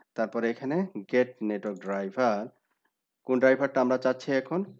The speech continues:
আমরা চাচ্ছি, আমরা যেহেতু রা-, Cisco রাউটারটা হচ্ছে এখন আইওএস রাউটার কনফিগার করতেছি, এই জন্য আমি এখানে লিখলাম আইওএস। যদি Juniper ডিভাইস কনফিগার করতাম এখানে লিখতাম জুনোস, যদি আইওএস এক্সআর হইতো তাহলে এই জায়গায় লিখতাম হচ্ছে আইওএস এক্সআর।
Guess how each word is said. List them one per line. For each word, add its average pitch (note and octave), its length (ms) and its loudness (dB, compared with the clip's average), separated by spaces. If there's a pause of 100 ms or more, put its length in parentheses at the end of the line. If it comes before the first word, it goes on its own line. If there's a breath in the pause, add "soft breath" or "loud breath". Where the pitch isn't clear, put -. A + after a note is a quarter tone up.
(320)
আমরা A2+ 240 0
চাচ্ছি, A#2 640 -2
আমরা A2+ 220 -2
যেহেতু A#2+ 560 -2 (100)
রা-, A2 340 0
Cisco B2+ 240 -2
রাউটারটা A#2 440 0
হচ্ছে A#2+ 240 -4
এখন A#2 220 -2
আইওএস A#2 580 -2 (340)
রাউটার A2 340 -2
কনফিগার A2 400 -4
করতেছি, A2 400 -8 (340 loud breath)
এই A#2+ 120 -2
জন্য B2 240 0
আমি A2 180 0
এখানে G#2+ 240 -4
লিখলাম B2 340 -4 (280 loud breath)
আইওএস। G#2 360 -4
যদি A#2 240 0
Juniper B2 280 2
ডিভাইস B2+ 320 0
কনফিগার B2+ 380 -2
করতাম C3+ 320 -4
এখানে A2+ 200 -4
লিখতাম G#2 360 -4
জুনোস, F#2 300 -8 (340)
যদি A2 120 -2
আইওএস A2+ 360 0
এক্সআর C#3 300 0
হইতো C#3 240 0 (300 loud breath)
তাহলে A#2+ 180 2
এই G#2+ 60 0
জায়গায় G#2+ 240 -2
লিখতাম G#2+ 300 -6
হচ্ছে C#3+ 220 -8
আইওএস G2+ 360 -8
এক্সআর। - 320 -16